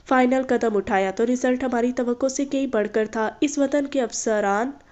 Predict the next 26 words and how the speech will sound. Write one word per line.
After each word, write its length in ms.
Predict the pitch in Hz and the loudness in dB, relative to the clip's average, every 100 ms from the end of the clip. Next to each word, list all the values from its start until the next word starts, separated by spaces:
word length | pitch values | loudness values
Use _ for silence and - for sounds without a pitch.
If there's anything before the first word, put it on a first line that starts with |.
| - | -4
अगरचे 520 | 247 277 285 285 311 | 0 4 2 4 4
बेज़मीर 580 | 320 240 226 208 190 220 | 6 6 4 4 2 0
हैं, 180 | 226 202 | 0 0
मगर 320 | 196 190 202 | 0 -2 0
अवाम 380 | 196 190 208 247 | 0 0 -2 -2
अभी 180 | 226 262 | -2 -2
मुर्दा 400 | 214 185 233 226 | 0 -2 -2 -2
नहीं 220 | 247 302 | 0 2
हुए। 240 | 214 180 180 - - - - - | 2 2 -2 -14 -20 -20 -20 -2
मुझे 260 | 277 294 320 | 0 4 4
डर 260 | 262 254 254 | 4 0 0
था 140 | 262 254 | 0 0
कि 160 | 262 | 0
कहीं 180 | 254 247 | 0 0
इकराम 320 | 220 214 196 | 0 -2 -2
और 100 | 220 | -2
रहमान 380 | 214 202 202 220 | -2 -4 -4 -4
हम 180 | 233 226 | -4 -2
पर 160 | 262 | -2
कोई 180 | 262 269 | -2 -2
दबाव 320 | 262 226 220 | 0 0 0
न 160 | 254 240 | 2 0
डाले, 280 | 202 190 226 | 0 0 0
इसीलिए 380 | 247 277 269 277 | 0 -2 -2 -2
मुझे 240 | 277 277 | 0 0
मजबूरन 680 | 277 269 247 247 247 262 | -2 -2 -2 0 2 2